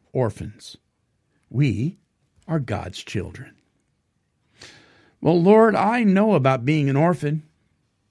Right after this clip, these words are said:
I know about abandonment. Thank you for understanding my fear of separation. Thank you for understanding my need for your presence. Come to me, Lord.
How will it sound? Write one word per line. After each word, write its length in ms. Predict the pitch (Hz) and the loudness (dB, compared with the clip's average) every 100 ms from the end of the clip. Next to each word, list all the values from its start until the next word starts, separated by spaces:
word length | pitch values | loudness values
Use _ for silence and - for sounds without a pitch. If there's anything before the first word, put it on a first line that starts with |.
| _ | _
I 120 | - 165 | -6 -2
know 220 | 170 185 | 0 0
about 420 | 139 151 185 - | 2 2 0 -2
abandonment. 680 | 156 139 165 190 110 92 - _ _ _ _ _ _ _ | -2 2 2 2 0 -4 -10 _ _ _ _ _ _ _
Thank 360 | - 180 196 170 | -6 -2 -2 -2
you 140 | 147 | -4
for 240 | 117 123 - | -2 -6 -2
understanding 840 | 165 185 156 - 147 160 160 127 | 0 0 0 -4 -2 0 0 0
my 160 | 120 110 | -2 -4
fear 480 | - - 196 165 113 | -6 -8 -4 -2 -2
of 120 | 104 | -6
separation. 1000 | - 170 143 127 123 135 135 117 87 85 - _ _ _ - - _ | -8 -6 -6 -4 -2 -2 -4 -8 -14 -16 -20 _ _ _ -20 -20 _
Thank 260 | - 220 202 | 0 0 0
you 100 | 190 | -2
for 180 | 156 180 | 0 -2
understanding 680 | 170 151 - 160 165 151 | 0 -2 -2 0 0 0
my 160 | 139 127 | -2 -2
need 500 | 135 185 202 120 - | 0 0 -2 -4 -8
for 160 | - 139 | -8 -6
your 280 | 131 175 | -2 -4
presence. 840 | - - 143 139 101 - - - - _ _ _ _ _ _ _ | -6 -6 -6 -6 -8 -14 -20 -20 -20 _ _ _ _ _ _ _
Come 340 | - 175 131 101 | -6 -2 -2 -4
to 160 | - | -8
me, 180 | 98 87 | -10 -10
Lord. 340 | 85 87 110 | -12 -14 -16